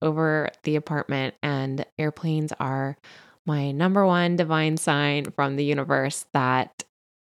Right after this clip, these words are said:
there is validation in whatever it is that I'm thinking about, that I'm wondering if I'm on the right path. It's like that confirmation. So those were another couple of really encouraging signs.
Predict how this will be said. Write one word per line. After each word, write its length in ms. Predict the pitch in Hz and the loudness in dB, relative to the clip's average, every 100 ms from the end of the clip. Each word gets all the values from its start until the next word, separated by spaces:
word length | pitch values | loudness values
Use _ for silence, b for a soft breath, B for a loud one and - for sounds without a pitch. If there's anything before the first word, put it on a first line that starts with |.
| - | -4
there 160 | 160 139 | -2 0
is 220 | 147 151 | -2 -2
validation 680 | 156 151 151 143 143 160 143 | 2 2 2 0 0 -2 -2
in 240 | - 131 | -2 -4
whatever 460 | 127 135 - 156 151 | -2 -2 -2 0 0
it 140 | 143 | 0
is 320 | 135 131 156 - | 0 -2 -4 -4
that 220 | 92 - | -2 0
I'm 160 | 143 151 | -2 -6
thinking 320 | - 147 143 | -6 -4 -4
about, 360 | 131 123 123 - | 0 0 0 0
that 100 | 127 | -2
I'm 340 | 127 131 139 B B B B | -2 -4 -6 B B B B
wondering 440 | 151 147 147 143 143 | -2 2 2 0 -2
if 160 | 139 | -2
I'm 160 | 143 139 | 0 0
on 100 | 135 | 0
the 80 | 135 | 0
right 220 | 135 - | -4 -4
path. 280 | 165 135 139 | -2 -2 -2
It's 260 | - 143 - | -4 -6 -2
like 200 | 127 - | -4 0
that 220 | 151 - | -2 -2
confirmation. 960 | - 156 160 139 143 147 165 151 151 151 - | -2 -2 -2 -2 -2 -2 -2 -2 -2 -4 -6
So 600 | - 160 147 139 143 - _ _ _ | -2 2 4 4 2 -2 _ _ _
those 260 | 165 180 180 | 2 4 4
were 380 | 190 180 175 - | 4 6 4 2
another 460 | 160 151 151 151 | 0 2 4 2
couple 480 | 151 160 - 147 143 | 0 -4 0 2 2
of 260 | 147 135 139 B B - | 2 0 0 B B -2
really 340 | 175 202 202 | 2 4 4
encouraging 800 | 185 180 180 160 160 151 151 151 | 2 0 2 4 4 2 0 0
signs. 720 | - 131 120 123 165 226 - | 0 0 0 -2 0 -2 -4